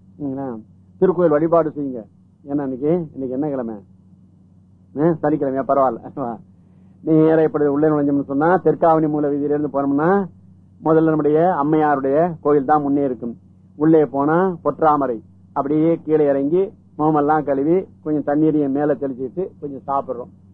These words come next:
அந்த காலத்து பொற்றாமரை, இப்ப தண்ணியே இல்லை. அப்படியே போனவன் சித்தி விநாயகர் வணங்குறோம். அப்படியே நேரா உள்ள போனா பெருமாட்டி, ரொம்ப அருமையா இருக்கிற அந்த மீனாட்சி அம்மை. அப்படி வலமா வந்து பெருமாட்டியை வணங்கிக்கிறோம்.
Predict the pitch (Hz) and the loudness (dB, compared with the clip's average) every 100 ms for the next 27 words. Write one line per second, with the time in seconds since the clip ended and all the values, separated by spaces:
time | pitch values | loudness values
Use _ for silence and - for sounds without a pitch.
0 | - - - 135 156 165 165 165 143 147 | -20 -20 -20 -6 -2 2 2 2 -4 -10
1 | 147 156 147 131 131 131 - 135 127 131 | -6 -4 -4 -6 -12 -20 -12 -10 -8 -6
2 | 143 143 131 127 - - - 123 117 - | -6 -6 -8 -14 -20 -20 -20 -20 -20 -10
3 | 131 110 107 _ _ - _ - _ - | -8 -8 -12 _ _ -20 _ -20 _ -2
4 | 156 175 170 151 156 165 160 147 165 156 | 0 2 0 -2 -2 -2 -4 0 0 2
5 | 147 127 120 - _ 139 151 139 120 - | -2 -4 -8 -14 _ -4 -2 -4 -6 -12
6 | _ - _ - 139 156 165 143 151 156 | _ -20 _ -4 0 2 2 2 2 4
7 | 165 147 151 135 139 151 170 139 139 135 | 4 2 0 0 0 0 -2 -2 0 -2
8 | 101 - - 123 131 123 131 135 139 135 | -4 -16 -16 -6 -4 -4 -6 -4 -4 -4
9 | 120 120 - _ - - 127 123 127 147 | -8 -18 -20 _ -20 -20 -14 -12 -6 -2
10 | 151 127 131 113 - - - - - 147 | -2 -4 -8 -10 -14 -20 -20 -20 -8 -2
11 | 135 151 160 143 131 151 - 139 147 139 | 2 2 2 0 -2 -4 -2 0 0 -2
12 | 131 123 135 131 117 110 | -2 -4 -4 -6 -8 -12